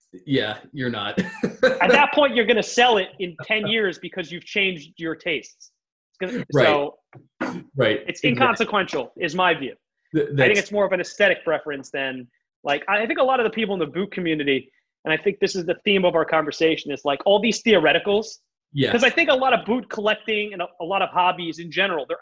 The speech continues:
Speaker 2: aspirational.
Speaker 1: Yes.
Speaker 2: It's more about how you view yourself in the hobby. So, like,
Speaker 1: Right.
Speaker 2: you'll be like, "Oh, I can't wear leather because it's, like, it's rainy here in New York and they put salt down and I'm gonna slip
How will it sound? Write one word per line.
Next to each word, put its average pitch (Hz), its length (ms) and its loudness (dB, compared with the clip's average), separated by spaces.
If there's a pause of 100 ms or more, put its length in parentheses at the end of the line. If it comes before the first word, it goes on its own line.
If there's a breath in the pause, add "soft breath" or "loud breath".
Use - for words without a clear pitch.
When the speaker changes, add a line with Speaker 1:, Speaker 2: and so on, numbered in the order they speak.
(140)
Speaker 2:
aspirational. 170 680 -6 (460)
Speaker 1:
Yes. 131 280 -2
Speaker 2:
It's - 140 -10
more 226 140 4
about 196 280 4
how 214 160 2
you 196 340 -6
view 190 140 -8
yourself 202 560 -4 (120)
in 180 160 -8
the 180 80 -2
hobby. 190 520 -4 (380)
So, 202 160 0
like, 175 140 0
Speaker 1:
Right. - 80 -10
Speaker 2:
you'll 196 100 -2
be 196 80 2
like, 220 220 -2
"Oh, 302 160 2
I 247 80 2
can't 254 300 -4
wear 233 200 4
leather 240 380 0
because 180 320 -6
it's, 160 120 -14
like, 175 220 0
it's 165 140 -6
rainy 220 300 -2
here 220 180 2
in 208 60 -2
New 214 100 -8
York 254 380 0
and 190 80 -12
they 196 80 -6
put 247 220 -8
salt 269 380 0
down 233 300 2
and 196 100 -4
I'm 202 60 -4
gonna 214 100 -2
slip - 280 -6